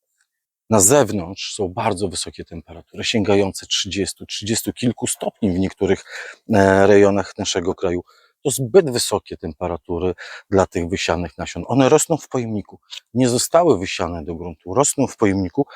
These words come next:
W związku z tym gleba będzie się też nagrzewała w cieniu trzydzieści stopni, a na słońcu, oj, to będzie bardzo gorąco. W domu mimo wszystko chłodniej, łatwiej kontrolować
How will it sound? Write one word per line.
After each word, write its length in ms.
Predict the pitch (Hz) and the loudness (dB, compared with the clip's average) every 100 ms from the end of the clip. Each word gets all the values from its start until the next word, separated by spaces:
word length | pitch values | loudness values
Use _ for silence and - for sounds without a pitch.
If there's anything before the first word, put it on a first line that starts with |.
| - - - | -20 -20 -8
W 40 | 101 | 0
związku 320 | 120 - 113 | 0 0 -4
z 80 | - | 0
tym 240 | 120 98 | 2 2
gleba 500 | 95 113 95 92 87 | 2 2 2 -2 -4
będzie 320 | 92 110 107 | -4 -6 -6
się 180 | - 110 | -8 -10
też 340 | _ 131 - - _ _ _ - | _ -8 -8 -10 _ _ _ -2
nagrzewała 600 | 107 92 101 98 85 82 | 0 2 2 2 2 -2
w 40 | - | -4
cieniu 420 | - 165 170 143 | 0 2 0 -4
trzydzieści 640 | - - 98 135 - - | -4 -2 -4 -6 -6 -6
stopni, 420 | - 120 110 131 | -6 -4 -4 -2
a 80 | 117 | 2
na 120 | 117 | 2
słońcu, 520 | 113 - 113 110 147 151 - - _ _ _ _ - | 2 0 -4 -4 -8 -8 -14 -20 _ _ _ _ 2
oj, 160 | 110 | 4
to 120 | - | 4
będzie 280 | 101 95 98 | 2 4 4
bardzo 400 | 90 101 82 90 - - | 4 4 2 -6 -10 -10
gorąco. 540 | 101 87 85 - - | -6 -6 -8 -14 -18
W 80 | - | 2
domu 380 | 170 190 127 - - | 4 6 4 -2 -2
mimo 340 | 147 208 165 | 0 2 0
wszystko 600 | - - 110 - 107 107 _ | -2 -6 -8 -6 -4 -4 _
chłodniej, 640 | _ - 110 92 90 82 _ _ - | _ 0 2 2 -2 -12 _ _ -2
łatwiej 480 | 107 131 - - - | 2 2 0 -8 -6
kontrolować 840 | 98 - 95 92 82 85 - | -6 0 2 2 0 -4 -8